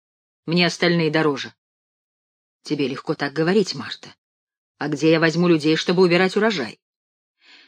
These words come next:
«Если тебе трудно, так и скажи», — обрезала баронесса.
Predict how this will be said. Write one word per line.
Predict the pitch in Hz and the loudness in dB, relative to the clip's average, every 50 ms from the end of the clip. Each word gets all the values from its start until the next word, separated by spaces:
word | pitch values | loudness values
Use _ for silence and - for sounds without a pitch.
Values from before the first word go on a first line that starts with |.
| _ _ _ | _ _ _
«Если | - 277 - - 226 | -4 -2 0 -2 0
тебе | - 196 180 190 | 2 4 4 4
трудно, | 180 - 165 160 156 156 190 185 | 2 0 -2 -2 0 -2 -2 -2
так | - 220 - 247 | -2 -4 -4 -4
и | |
скажи», — | 226 - - 277 269 196 156 131 104 - _ _ _ _ _ _ _ _ _ - | -6 -4 -4 -4 -4 -2 -4 -6 -6 -8 _ _ _ _ _ _ _ _ _ -10
обрезала | 143 147 147 147 139 127 147 143 | -8 -4 -2 -4 -4 -2 -4 -4
баронесса. | 139 151 147 143 139 131 123 - - - - 120 | -2 -2 -2 -2 -4 -4 -6 -6 -8 -10 -12 -14